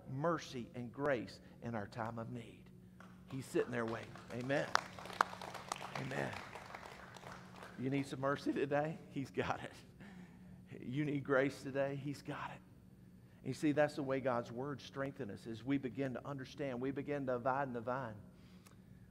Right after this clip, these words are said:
Uh, let us close our eyes as we close the service today. Jesus paid a great price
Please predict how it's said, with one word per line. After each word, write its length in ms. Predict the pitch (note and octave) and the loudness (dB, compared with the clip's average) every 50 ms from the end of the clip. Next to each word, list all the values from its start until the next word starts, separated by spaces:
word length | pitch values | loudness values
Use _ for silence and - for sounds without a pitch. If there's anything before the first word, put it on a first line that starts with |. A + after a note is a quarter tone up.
| - - | -4 0
Uh, 120 | - C#3 B2+ - | 2 2 2 4
let 180 | - D3+ E3 E3+ | 6 6 6 6
us 100 | D#3 - | 6 4
close 280 | - F3 D#3+ D#3+ D3 D3+ | 2 2 4 4 4 2
our 160 | B2 A#2 A#2 | 2 2 2
eyes 300 | B2 C3 C3+ C#3+ D#3+ D#3+ - - - - - - - - - - - - - - - - - - - - - - - - - - | 2 4 4 2 2 -2 -4 -10 -16 -16 -16 -16 -16 -18 -18 -18 -18 -18 -20 -18 -18 -18 -18 -18 -18 -20 -20 -18 -18 -18 -10 -6
as 140 | C3+ B2+ A#2+ | -6 -2 0
we 100 | C#3 C#3 | 0 0
close 400 | - - D3+ D#3 D#3 D#3+ D3 D3 | 0 2 4 4 6 6 4 2
the 60 | C#3+ | -2
service 460 | B2 - - D3+ C#3+ C#3+ C3+ C#3 C3+ - - | -4 -2 2 2 2 2 2 -2 -6 -6 -8
today. 420 | C3 B2 A#2 A#2+ A#2 A#2 B2+ B2+ B2+ - - - - - - - - - - - - - - - - - - - - - - - - - - - - - - - - - - - - - - - - - - - - - - - - - - - - - - - - - - - - - - - - - - - - - - - - - - - - - - - - - - - - A2+ | -6 -2 2 2 2 2 0 -2 -6 -10 -14 -16 -18 -18 -18 -18 -18 -18 -18 -18 -18 -16 -16 -16 -16 -16 -16 -18 -18 -18 -18 -20 -20 -18 -18 -18 -18 -18 -20 -20 -20 -20 -20 -20 -20 -18 -18 -18 -18 -20 -20 -20 -20 -20 -20 -20 -20 -20 -20 -20 -20 -20 -20 -20 -20 -20 -20 -20 -20 -20 -20 -20 -18 -18 -18 -18 -20 -20 -20 -20 -20 -20 -18 -18 -18 -18 -20 -20 -20 -20 -18 -14 -10 -4
Jesus 520 | B2 D#3 F3 F3 D#3+ B2 A2 A#2 A2+ - - - | -2 2 2 2 2 0 -4 -8 -10 -10 -6 -2
paid 220 | C#3+ D3 C#3+ C3+ | 2 4 4 4
a 40 | B2+ | 2
great 360 | A#2 - B2+ B2 B2 C#3 - | 2 0 2 2 2 0 -2
price 340 | - - C3 A2 G#2+ G#2 A2 | -4 -2 0 0 0 0 -2